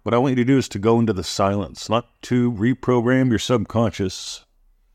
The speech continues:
but to fi-, sufficiently impress upon yourself something lovely, like I impressed upon myself. One sip of coffee, implying my wish was fulfilled, that I gave you a yummy gift.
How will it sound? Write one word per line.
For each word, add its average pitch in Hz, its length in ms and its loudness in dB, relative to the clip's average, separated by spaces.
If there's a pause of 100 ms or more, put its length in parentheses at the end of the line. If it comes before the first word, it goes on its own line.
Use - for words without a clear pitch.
(480)
but 92 120 -4
to - 100 -4
fi-, - 200 0
sufficiently - 1080 -2
impress 95 440 -2
upon 90 300 -4
yourself 82 420 -4
something 78 440 -6
lovely, 80 520 -2 (120)
like - 240 -6
I 139 80 -2
impressed - 420 -2
upon 123 280 0
myself. 107 680 -2 (680)
One 104 280 2
sip - 320 -2
of 82 120 -6
coffee, 82 500 -4 (760)
implying 85 500 0
my 80 140 0
wish 76 300 -6
was 78 140 -4
fulfilled, 76 640 -6 (720)
that 80 100 -2
I 82 80 0
gave 82 300 0
you 82 160 -2
a 82 60 0
yummy 76 360 -2
gift. - 480 -10